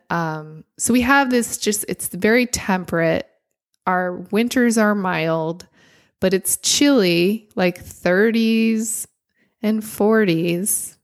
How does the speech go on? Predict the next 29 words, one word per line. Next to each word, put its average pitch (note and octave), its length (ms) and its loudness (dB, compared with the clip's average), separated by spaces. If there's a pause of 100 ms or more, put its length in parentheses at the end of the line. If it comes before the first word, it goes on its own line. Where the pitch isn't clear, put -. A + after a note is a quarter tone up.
(120)
at E3+ 220 -2
night. F3 720 -2 (1200)
Um, E3+ 540 -2 (1300)
but G#3+ 180 -2
then A3 160 2
it G3 80 -2
may G#3 220 2
get G3 320 -2 (600)
to G#3+ 200 -2
sixty-five G3 680 -4
or F3 80 -8
seventy F3+ 580 -4
during E3 320 -8
the E3 100 -10
day, E3 280 -4 (480)
or A#3 320 4
it F3 100 2
may F#3 240 0
be E3 200 0
raining. E3+ 500 -4 (120)
So F#3 360 2 (440)
it's - 200 -6
really G#3 240 4
interesting. F3 500 -4
And G3 180 0
then G#3 120 2
in G#3 120 2
the G3 100 0
summertime, G3 720 -2